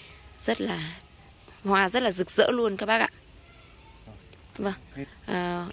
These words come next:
Speaker 1: trên đây là tất cả những cái giò lan mà em đã giới thiệu với các bác trong buổi quay ngày hôm nay, ngày lễ tình yêu mười bốn tháng hai. Các bác, à, mua gì thì, à, các bác, à, nhắn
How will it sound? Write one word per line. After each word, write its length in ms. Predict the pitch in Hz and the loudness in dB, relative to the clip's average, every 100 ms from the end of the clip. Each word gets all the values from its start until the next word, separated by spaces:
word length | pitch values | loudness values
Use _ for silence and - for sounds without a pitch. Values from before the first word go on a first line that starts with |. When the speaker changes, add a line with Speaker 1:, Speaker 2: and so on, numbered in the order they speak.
| - - | -14 -2
Speaker 1:
trên 200 | 220 214 | 0 2
đây 140 | 214 | 2
là 280 | 190 175 165 | 2 2 0
tất 260 | - 269 | -2 -4
cả 200 | - 220 | 0 0
những 240 | 170 185 226 | -2 -6 -6
cái 140 | 226 | -6
giò 160 | 202 185 | -4 -4
lan 340 | 196 226 233 226 - - - - 196 | -2 -2 -2 -6 -16 -20 -20 -12 -4
mà 120 | 185 | -4
em 380 | 208 208 208 208 - 262 185 | -2 -2 -2 -4 -8 -10 -2
đã 140 | 196 214 | 0 2
giới 160 | 202 | 2
thiệu 220 | - 254 | 4 4
với 120 | - - | 4 -2
các 120 | 233 | 2
bác 220 | 247 262 | 2 2
trong 220 | 233 214 | -2 2
buổi 160 | 196 156 | 2 2
quay 280 | - 220 208 | 2 2 2
ngày 140 | 185 | -2
hôm 180 | 202 208 | -2 0
nay, 180 | 220 226 | 0 0
ngày 160 | 180 | -2
lễ 140 | 185 220 | 0 0
tình 200 | 202 185 | 0 2
yêu 200 | 220 214 | 2 2
mười 160 | 185 | 2
bốn 160 | 180 196 | 0 -2
tháng 140 | 208 | -4
hai. 340 | 214 240 247 220 - - - - - - | -4 -2 -2 -4 -12 -16 -16 -16 -18 -6
Các 140 | - | -2
bác, 180 | 233 262 | 0 0
à, 240 | 233 220 220 - - - | -2 -4 -6 -12 -20 -4
mua 200 | 233 247 | 0 0
gì 320 | 208 214 196 - - - - | 2 2 0 -4 -18 -20 -12
thì, 240 | 208 202 202 | -6 -2 -2
à, 140 | 196 - | -4 -6
các 120 | 233 | -4
bác, 220 | 240 262 | -4 -4
à, 100 | 233 | -4
nhắn 240 | 220 202 | -4 -4